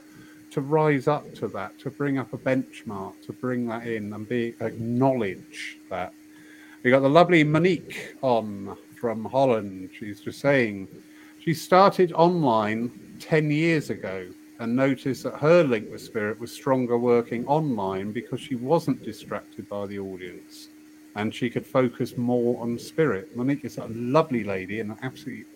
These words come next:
awesome medium. And I do need to get her on one Saturday night. I hope you're listening, Monique. <laughs> And Sue Townsend here was just asking, we're just backtracking a wee bit here.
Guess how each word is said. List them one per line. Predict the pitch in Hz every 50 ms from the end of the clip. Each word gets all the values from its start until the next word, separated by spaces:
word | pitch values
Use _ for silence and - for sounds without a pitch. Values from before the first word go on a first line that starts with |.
| 139 139
awesome | 139 - - - 107 95 95
medium. | 95 98 95 - - 90 85 120 117 - - - - - - - - - - - - -
And | 110 107 107 101 107
I | 104
do | 101 - 139 147 143
need | 135 131 117 -
to | -
get | 120 113 107
her | 107 104
on | 98 98 101
one | 98 98 95
Saturday | - - 117 95 - - 95 98 98 98
night. | 101 104 123 147 135
I | 110
hope | 117 123 120
you're | 107 107 101
listening, | 107 110 - - 104 98 101 101
Monique. | 101 98 101 127 170 - - - - - - - - -
<laughs> | - 147 - - - - - - - - 139 - - - - 139 - - - - 135 117 - - - - - - - - - - - - - - - - - - - - - -
And | 151 143 151 151 143
Sue | - - 220 202
Townsend | 165 202 208 202 190 185 170 135 147 131 120 117
here | 131 131 127 117 117
was | 120 -
just | - 151 135 -
asking, | 151 135 135 135 131 127 - - - 123 117 120
we're | 123
just | 123 - 156 160 -
backtracking | - 156 143 - - - 143 127 - - 123 117
a | 120
wee | 117 123 120 117 110
bit | 104 - 104 101 92
here. | - 113 104 98 98 98